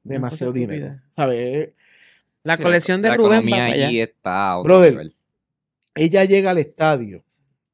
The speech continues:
Speaker 1: y el estadio parece de una película de ciencia ficción,
Speaker 2: Sí,
Speaker 1: cabrón.
Speaker 2: pero se
Speaker 1: Cabrón.
Speaker 2: llenan, la gente va a los juegos.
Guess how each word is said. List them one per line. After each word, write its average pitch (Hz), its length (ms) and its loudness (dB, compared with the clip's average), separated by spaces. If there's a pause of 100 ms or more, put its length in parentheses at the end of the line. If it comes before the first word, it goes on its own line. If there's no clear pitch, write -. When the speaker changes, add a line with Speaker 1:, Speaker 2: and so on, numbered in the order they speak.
(680)
Speaker 1:
y 139 140 -2
el 131 80 -2
estadio 156 420 -4
parece 170 560 -4
de 123 100 -12
una 120 180 -10
película 120 360 -8
de 113 60 -16
ciencia 107 300 -14
ficción, 80 440 -20
Speaker 2:
Sí, - 160 -18
Speaker 1:
cabrón. - 100 -20 (160)
Speaker 2:
pero 160 140 -8
se 170 140 -8
Speaker 1:
Cabrón. 233 200 -4
Speaker 2:
llenan, 156 220 -6
la 147 80 -8
gente 175 180 -8
va 226 80 -8
a 240 40 -8
los 226 100 -8
juegos. 180 320 -12